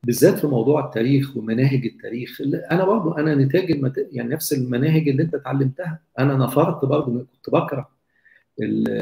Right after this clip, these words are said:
ال-، الحفظ ده وال-، وال-، وال-، والسردية دي هي.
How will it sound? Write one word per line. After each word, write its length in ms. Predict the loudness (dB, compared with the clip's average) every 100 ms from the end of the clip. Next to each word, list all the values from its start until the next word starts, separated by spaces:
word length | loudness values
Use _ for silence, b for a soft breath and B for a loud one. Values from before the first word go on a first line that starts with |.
| -4 -6
ال-، 400 | -6 -6 -6 -10 -12 -8
الحفظ 420 | -4 4 4 2
ده 240 | -4 -2 -2
وال-، 520 | -2 -4 -6 -10 -14 _ _ b _ -2
وال-، 460 | 0 2 0 -2 0
وال-، 120 | 0 0
والسردية 600 | -2 0 -2 2 4 6
دي 280 | 4 0 -4
هي. 260 | -4 -6